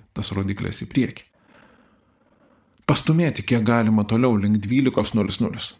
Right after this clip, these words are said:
Kai būna dvylika nulis nulis, jis išeina pietauti, laikosi savo režimo šventai, kaip tas šveicariškas laikrodis ant jo riešo.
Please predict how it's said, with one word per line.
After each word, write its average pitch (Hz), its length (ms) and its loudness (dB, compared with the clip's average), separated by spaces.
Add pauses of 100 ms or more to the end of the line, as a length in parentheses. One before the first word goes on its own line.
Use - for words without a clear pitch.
(100)
Kai 156 160 0
būna 196 240 4
dvylika 196 320 2
nulis 175 560 0
nulis, 240 240 2
jis 127 160 -2
išeina 139 320 0
pietauti, 101 480 -2
laikosi 117 400 0
savo 110 300 -4
režimo 107 340 0
šventai, - 460 -4 (500)
kaip 156 240 2
tas 107 220 2
šveicariškas - 720 -2
laikrodis - 480 -4
ant - 80 -6
jo - 120 -6
riešo. - 340 -6